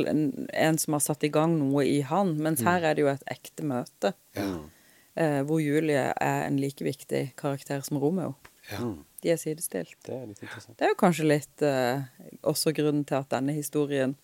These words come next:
Speaker 1: virkelig står seg fram til vår tid, da.
Speaker 2: Mm.
Speaker 3: Mm.
Speaker 2: De er sidestilt, men jeg føler det som, det er, det er litt, jeg, at det irriterte meg at det heter Romeo og Julie.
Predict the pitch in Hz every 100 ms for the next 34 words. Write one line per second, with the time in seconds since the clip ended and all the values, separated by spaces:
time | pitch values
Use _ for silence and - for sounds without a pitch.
0 | - - _ - 151 156 143 - 180 214
1 | - 139 - 143 143 147 147 - 220 269
2 | 147 110 104 95 127 104 95 - _ _
3 | _ - - - 127 147 190 135 104 -
4 | 160 156 - - _ _ _ - 120 120
5 | 120 - 123 104 107 107 - 113 120 -
6 | 120 95 _ _ - - 143 160 147 143
7 | 139 139 131 135 - 117 - 131 120 -
8 | 113 101 117 110 107 117 120 117 - 104
9 | 104 101 101 107 104